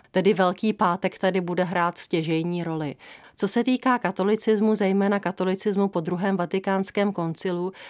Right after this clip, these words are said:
tak tam se nám vlastně vrací velká témata, která budou ve svém sousedství.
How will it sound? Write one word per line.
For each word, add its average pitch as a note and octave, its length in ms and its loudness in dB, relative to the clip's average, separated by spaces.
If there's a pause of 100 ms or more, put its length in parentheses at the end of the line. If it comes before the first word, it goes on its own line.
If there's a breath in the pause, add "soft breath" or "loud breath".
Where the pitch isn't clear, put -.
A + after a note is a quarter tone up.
tak F3+ 200 -2
tam G3 180 2
se G3+ 160 0
nám G3+ 200 2
vlastně G3 680 0 (180 loud breath)
vrací G3+ 720 0 (100)
velká F#3+ 380 4
témata, G3 460 2
která G3+ 380 2
budou G3+ 300 4
ve F3 100 0
svém G3 320 0
sousedství. D#3+ 840 -4